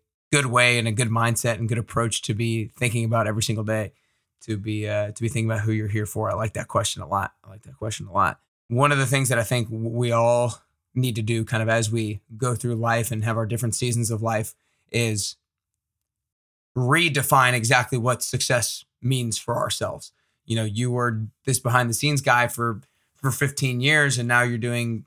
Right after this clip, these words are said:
something essentially completely different. And I think that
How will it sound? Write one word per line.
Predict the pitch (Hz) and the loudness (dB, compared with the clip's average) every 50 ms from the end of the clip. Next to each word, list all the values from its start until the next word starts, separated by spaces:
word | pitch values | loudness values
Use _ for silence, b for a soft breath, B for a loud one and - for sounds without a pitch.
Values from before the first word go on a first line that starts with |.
| _ _ - | _ _ -6
something | - 156 139 - - 139 127 113 - - | 0 0 0 2 2 0 0 -2 -4 -4
essentially | 120 - 139 135 - - 127 127 120 117 107 - _ _ _ _ _ _ _ _ - | -2 0 0 0 0 0 0 0 -2 -2 -4 -6 _ _ _ _ _ _ _ _ -2
completely | - 143 117 - - 156 - - 131 117 | -2 -2 0 0 -2 -2 -2 0 -2 2
different. | 110 151 160 - 220 226 185 123 | 2 2 4 6 4 4 4 2
And | 123 127 | 2 2
I | 127 | 2
think | 117 - 143 139 127 113 | 4 2 2 0 2 2
that | 135 131 127 123 - - | 4 4 4 4 2 0